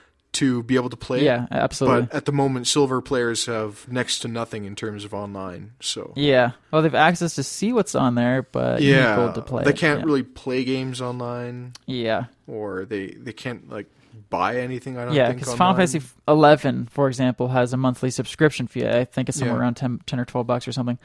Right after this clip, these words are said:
Speaker 2: And, uh, Final Fantasy fourteen will obviously do that as
Speaker 1: Mm-hmm.
Speaker 2: well. And
Speaker 1: I don't
Speaker 2: who
Speaker 1: think
Speaker 2: wants
Speaker 1: they're
Speaker 2: to
Speaker 1: gonna make
Speaker 2: pay
Speaker 1: you wanna pay
Speaker 2: for
Speaker 1: twice, <laughs> yeah.
Speaker 2: six, yeah, to pay twice, exactly. So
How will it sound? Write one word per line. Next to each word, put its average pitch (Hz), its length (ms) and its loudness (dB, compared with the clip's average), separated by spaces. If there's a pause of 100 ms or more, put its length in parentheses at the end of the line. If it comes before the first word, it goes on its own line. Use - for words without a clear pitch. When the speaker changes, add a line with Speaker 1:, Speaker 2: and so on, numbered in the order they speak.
(320)
Speaker 2:
And, 131 460 2
uh, 120 640 4 (120)
Final 147 320 4
Fantasy 127 220 -2
fourteen 135 360 0
will 120 100 0
obviously 120 480 -2
do 120 240 -8
that 117 300 -2
as 117 220 -6
Speaker 1:
Mm-hmm. 131 120 -6
Speaker 2:
well. 127 340 6 (360)
And 131 640 0 (180)
Speaker 1:
I 127 100 -2
don't 139 100 0
Speaker 2:
who 185 60 4
Speaker 1:
think 196 100 6
Speaker 2:
wants 180 200 6
Speaker 1:
they're 165 100 4
Speaker 2:
to 127 40 0
Speaker 1:
gonna 131 60 4
make 156 80 10
Speaker 2:
pay 156 60 8
Speaker 1:
you 151 80 6
wanna 135 120 2
pay 156 80 4
Speaker 2:
for 139 360 8
Speaker 1:
twice, 143 320 2
<laughs> 143 80 -4
yeah. 131 200 -2
Speaker 2:
six, - 460 0
yeah, 131 180 4
to - 220 -8
pay 165 120 6
twice, 117 260 -2
exactly. 120 460 -4
So 139 340 4